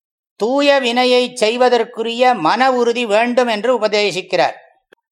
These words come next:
பரிமேலழகருடைய மொழியில சொல்லணும்னா, "அஃதாவது அத்தூய வினை முடிப்பானுக்கு வேண்டுவதாய மனத்திண்மை" என்கிறார் அவர்.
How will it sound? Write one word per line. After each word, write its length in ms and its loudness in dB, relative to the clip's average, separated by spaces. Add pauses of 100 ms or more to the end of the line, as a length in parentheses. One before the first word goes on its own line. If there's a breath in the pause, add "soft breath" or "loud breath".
(1000)
பரிமேலழகருடைய 1300 2 (180)
மொழியில 540 0
சொல்லணும்னா, 880 0 (440)
"அஃதாவது 800 4
அத்தூய 580 0
வினை 280 -2
முடிப்பானுக்கு 960 -2
வேண்டுவதாய 840 2
மனத்திண்மை" 960 -2 (920)
என்கிறார் 480 0
அவர். 280 -2